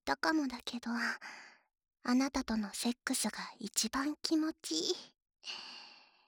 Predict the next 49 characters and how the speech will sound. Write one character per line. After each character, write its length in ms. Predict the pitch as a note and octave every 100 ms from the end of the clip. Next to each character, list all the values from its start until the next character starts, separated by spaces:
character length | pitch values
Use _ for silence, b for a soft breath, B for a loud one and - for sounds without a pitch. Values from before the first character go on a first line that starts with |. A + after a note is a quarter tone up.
| B B _ _ _ _ _ _
体 380 | - C#4 C#4 C#4
も 120 | C#4
心 420 | - C#4 C#4 C#4+
も 140 | C#4+ C4
満 140 | B3
た 160 | - C4+
さ 160 | D4
れ 80 | D4
て、 60 | C#4+ - B3+ A#3+ - B B B _ _ _ _ _ _
す 240 | - - G#3+
る 120 | A#3
た 200 | - A#3
び 160 | A#3+
に 200 | A3+ G3+ - -
あ 100 | A3
な 160 | A#3
た 160 | C4+ C#4+
の 200 | B3+ G#3
こ 160 | - G#3
と 160 | A#3+
が 240 | B3 A#3 - -
も 140 | B3+ D#4
っ 20 | -
と 100 | G#4+
好 60 | G4+ -
き 160 | - D4+
に 140 | C4
な 100 | B3
っ 40 | C4+ _ -
ち 100 | -
ゃ 160 | -
う。 40 | - _ _ _ _ _ _ _ _ _ _ _ _
元 240 | - C4+ C#4+
彼 240 | C#4+ C#4+
な 140 | C#4+ D4
ん 80 |
か 100 | -
に 160 | C#4 A#3
嫉 240 | - A#3+
妬 140 | - C#4+
し 120 | D4+
な 120 | D#4
く 100 | -
て 120 | -
い 100 | B3+ C#4
い 100 | E4
ん 100 | G4+
だ 60 |
よ。 100 | C#4